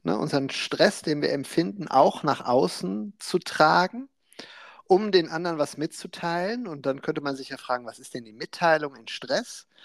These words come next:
Und wenn man mal so wieder alle Antworten unserer Teilnehmer zusammenfasst, dann ist, glaub ich, die Botschaft in Stressdemonstrationen immer, „Lass mich in Ruhe.“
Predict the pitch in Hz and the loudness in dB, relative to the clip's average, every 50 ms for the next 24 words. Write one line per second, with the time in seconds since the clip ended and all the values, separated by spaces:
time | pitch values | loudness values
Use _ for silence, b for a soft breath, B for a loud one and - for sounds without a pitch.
0 | B B B B B B B B B B _ - 131 123 120 139 139 147 139 131 | B B B B B B B B B B _ -2 0 2 4 4 6 6 6 4
1 | 151 147 135 123 123 123 123 120 117 123 120 120 120 - 131 131 131 120 127 131 | 4 4 2 2 2 0 -2 -2 -2 0 2 2 2 2 0 -2 -2 -2 -2 -4
2 | 156 170 - - 135 139 139 - 143 123 120 117 120 117 - - - 127 127 151 | -6 -6 -2 0 2 2 2 0 -4 -10 -12 -8 -8 -8 -8 -6 -4 -4 -2 -2
3 | 175 170 165 165 165 160 160 160 156 151 151 _ _ _ _ _ _ _ _ _ | -2 -4 -6 -4 -4 -2 -2 -2 -4 -6 -10 _ _ _ _ _ _ _ _ _
4 | _ _ _ _ _ _ - - 131 113 127 131 156 190 185 - - 160 165 160 | _ _ _ _ _ _ -10 -8 -4 0 0 0 0 0 -4 -4 -2 -2 -2 -2
5 | - - 131 123 123 - - - - - 123 120 120 - - 120 110 123 131 147 | -4 -8 -8 -8 -8 -12 -16 -6 -2 0 0 0 0 -2 -6 -6 -2 0 0 0
6 | - - 151 143 - - - 117 110 104 - - - - - - - - - 160 | 0 0 -2 -2 -2 -6 -12 -12 -12 -12 -12 -8 -6 -4 -4 -2 2 4 6 6
7 | 214 214 - - - 175 170 170 165 165 - - - 147 - - - 143 135 135 | 6 6 2 0 0 2 2 2 0 0 -2 -4 -4 -4 -4 0 2 4 4 4
8 | 135 131 - 127 127 127 123 127 B B B B B B - 113 113 120 120 - | 2 0 -2 -2 0 0 0 0 B B B B B B 0 4 4 4 4 2
9 | - 117 104 - 113 107 107 - 107 98 87 85 85 | -4 -6 -6 -6 -6 -6 -4 -4 -4 -4 -4 -6 -8